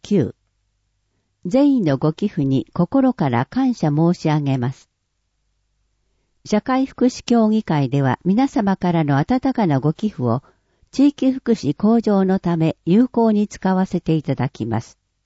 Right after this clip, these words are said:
令和三年二月分、二十件、計五十七万一千三百六十八円。問い合わせ先、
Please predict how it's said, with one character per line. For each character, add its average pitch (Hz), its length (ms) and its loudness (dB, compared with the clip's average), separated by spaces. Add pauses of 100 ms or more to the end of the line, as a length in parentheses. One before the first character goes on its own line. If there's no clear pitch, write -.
(1400)
令 254 260 4
和 139 160 0
三 202 360 0
年 170 260 0 (100)
二 165 140 2
月 220 340 0
分、 156 280 -6 (720)
二 185 140 4
十 277 160 0 (180)
件、 117 320 -2 (640)
計 190 340 0 (160)
五 175 160 2
十 262 280 2
七 226 300 2
万 175 320 -2 (360)
一 185 120 2
千 196 380 0
三 226 320 0
百 147 240 -2
六 147 280 -2
十 190 240 0
八 170 360 -2
円。 104 260 -4 (1700)
問 226 220 4
い 233 60 4
合 208 60 0
わ 196 120 0
せ 190 160 -2
先、 - 480 -6